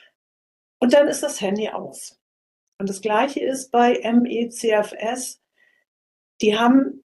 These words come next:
sie sind schon im roten Bereich. Manche können da noch ein bisschen was machen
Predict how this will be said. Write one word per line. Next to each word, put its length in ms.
sie 200
sind 300
schon 280
im 140
roten 440
Bereich. 800
Manche 420
können 300
da 140
noch 200
ein 60
bisschen 300
was 180
machen 520